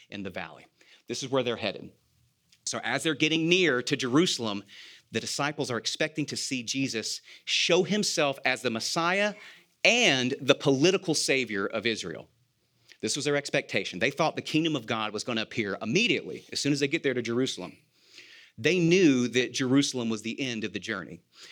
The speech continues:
They knew that this was the goal they had all been working towards. Also, we know in chapters coming, the later chapters,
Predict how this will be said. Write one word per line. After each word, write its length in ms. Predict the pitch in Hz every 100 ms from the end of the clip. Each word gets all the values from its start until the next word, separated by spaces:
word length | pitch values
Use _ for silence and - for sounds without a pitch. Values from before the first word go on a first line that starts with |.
| -
They 160 | 117 139
knew 320 | 156 170 151
that 120 | 127
this 160 | 117 131
was 120 | 139
the 80 | 127
goal 260 | 123 139 120
they 120 | 123
had 80 | 117
all 120 | 117
been 160 | 110
working 320 | 104 123 - -
towards. 480 | 92 90 - - - _ _ _ _ _ _ _ _ -
Also, 580 | 117 170 - 95 120 151 - - - - -
we 200 | 123 151
know 320 | 156 139 135
in 180 | 143 123
chapters 640 | - 147 143 120 113 -
coming, 500 | - 175 120 117 127
the 80 | 107
later 240 | 123 135
chapters, 560 | - 156 156 104 98